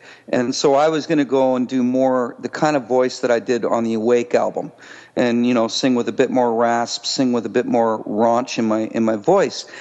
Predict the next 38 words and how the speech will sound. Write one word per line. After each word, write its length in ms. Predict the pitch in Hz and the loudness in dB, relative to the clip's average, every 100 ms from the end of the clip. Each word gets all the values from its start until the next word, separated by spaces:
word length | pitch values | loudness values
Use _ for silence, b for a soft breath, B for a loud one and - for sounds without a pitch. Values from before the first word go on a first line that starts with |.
| B B B - | B B B 0
And 220 | 151 196 | 2 2
then, 260 | 247 269 | 2 2
uh, 300 | 262 233 214 - | 2 2 0 -2
Matt 460 | 160 170 226 294 | 0 0 0 -4
started 380 | - 214 185 165 | 0 0 2 -2
to 120 | 180 | 0
actually 360 | 151 160 - 139 | 0 0 0 -2
experiment, 800 | 120 - - 151 196 165 113 95 - - | -2 -6 -2 0 2 0 0 -2 -12 -4
um, 320 | 123 117 110 - - _ _ _ _ _ _ - | -2 0 -4 -8 -20 _ _ _ _ _ _ -8
with 300 | 139 143 143 | 2 2 2
the, 380 | 147 135 123 123 - | 0 0 0 -4 -4
with 300 | 127 143 - | 0 2 2
those 220 | 135 107 | 0 2
vocal 360 | 131 139 156 | 0 2 0
lines 320 | 120 120 117 - | 2 0 0 -4
that 180 | 101 | -6
Peter 300 | - 151 147 | -2 0 0
ended 220 | 120 117 110 | 0 0 0
up 160 | 107 | 0
doing, 320 | 127 117 113 B B B | -2 -2 -2 B B B
and 140 | 127 127 | 0 2
he 160 | 233 | 2
was 180 | 285 185 | 2 0
actually 320 | 135 123 139 | -2 -2 -6
doing 440 | 117 139 131 127 117 | 0 0 2 0 0
the, 200 | 120 110 | -4 -4
the 140 | 117 | -4
death 320 | 117 135 127 131 | 0 0 2 -2
metal 340 | 123 113 107 B B - | 0 0 -4 B B -18
voice 440 | 113 147 156 - | 0 2 2 -2
himself, 640 | 120 107 - 175 214 139 - | -4 -4 -2 0 0 -4 -6
and 140 | 120 | -2
I 80 | 123 | -2
was 140 | 123 - | -2 -4
like, 120 | - | -4
"Holy 340 | - - - | -2 -2 -4
shit, 320 | - - - | -8 -6 -4
I, 120 | - | 0